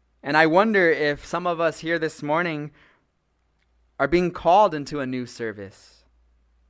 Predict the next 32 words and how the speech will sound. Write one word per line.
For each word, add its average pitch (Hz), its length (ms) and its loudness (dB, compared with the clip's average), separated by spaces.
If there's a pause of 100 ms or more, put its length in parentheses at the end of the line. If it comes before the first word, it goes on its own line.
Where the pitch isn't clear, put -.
(720)
You 151 80 -4
know, 165 100 2
God 160 300 4
has 170 580 0 (1200)
some 180 220 0
of 180 140 0
us 165 200 -2
already 160 440 2
doing 151 640 -4 (120)
that 143 220 0
which - 440 -8 (120)
he 143 180 -10
wants 139 320 -2
us 156 140 -6
to 165 120 -8
do. 147 460 -6 (540)
And 143 140 -6
then 151 160 -6
you're 156 140 2
in 170 160 -2
that 143 180 2
season 170 400 -6
of 139 160 -4
life 135 420 0
where 139 120 -4
you're, 131 140 -4
you're 131 180 -6
moving 147 320 -6
forward, 139 360 -4
and 147 120 -8
that's 147 180 -4
beautiful. 127 640 -8